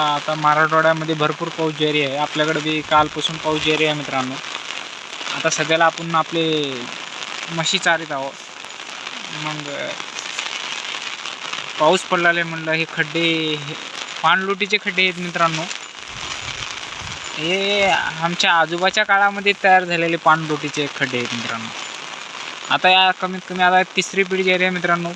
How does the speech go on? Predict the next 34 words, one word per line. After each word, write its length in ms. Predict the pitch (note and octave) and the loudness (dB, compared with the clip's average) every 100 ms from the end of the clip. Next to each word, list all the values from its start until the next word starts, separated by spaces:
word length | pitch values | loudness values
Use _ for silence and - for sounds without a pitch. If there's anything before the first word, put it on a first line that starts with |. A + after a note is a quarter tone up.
| - | 4
पाणलोटीचं 580 | E3+ F3+ F3+ F3+ F#3 F#3 | 6 6 4 2 2 2
कामच 360 | F#3 F3+ F3+ E3 | 4 4 2 -2
झालं 300 | D#3+ D#3 D3+ | -2 -2 -4
नाही. 140 | C3 | -8
आता 200 | C3 D#3 | 0 4
या 120 | E3 | 6
आपण 300 | E3+ - F#3+ | 6 2 0
हाव 180 | F3+ F#3 | 4 4
माळावर, 420 | F#3 F#3 F3+ D#3+ D3 - - - - - - - - - - | 6 8 6 4 -4 -14 -16 -14 -14 -14 -12 -12 -12 -12 -2
उंचीच्या 420 | F3 E3+ F#3 G3 | 0 2 2 2
ठिकाणी 400 | F#3 F3 F3+ F3+ | 0 0 2 4
हाव, 160 | E3+ D#3+ - - - - - - - - - - | 2 -2 -6 -12 -10 -12 -10 -10 -8 -10 -12 -2
जे 60 | D#3+ | -2
पडक 280 | - F3 F#3 | 2 2 4
जमीन 340 | F3+ F#3 F#3 | 2 0 2
आहे, 160 | E3 E3+ - | 0 -2 0
पहिलेचे 500 | F3 F3 F3+ G#3 G3 F3 - - - - - - - - | 2 2 2 2 2 0 -14 -16 -16 -16 -16 -16 -16 -12
आपले 240 | D#3 - F3 | -10 2 4
आजोबा 480 | E3+ F3 E3+ E3+ F3 F3+ - | 4 4 2 2 2 -8 -4
तेव्हा 200 | F3 F3 F3+ | 2 2 2
तर 80 | F#3+ | -2
काहीच 280 | - F#3+ F#3+ | 2 0 2
नव्हतं 280 | F#3 F3+ F#3 | -2 -2 -4
मित्रांनो. 420 | F3 F3+ E3+ E3 | -2 -2 0 0
हातानं 400 | D#3+ E3 F3+ F#3 - | -2 0 0 0 -2
खदले, 280 | F3+ F3+ F#3 - | -4 -2 -4 -2
खोदलेले 380 | F3+ E3+ F3+ F#3 | -2 0 0 2
हे 120 | F3+ | 2
ते 140 | F3+ F3 - | 0 -2 -2
खड्डे 300 | D#3 D3 E3+ E3 | 0 -2 -4 -6
आता 200 | D3 E3+ | -2 0
भरत 360 | D3+ D#3+ F3 E3+ | 0 -2 2 4
आले. 120 | D#3+ | 2
आता 220 | D3+ D3 | 0 -4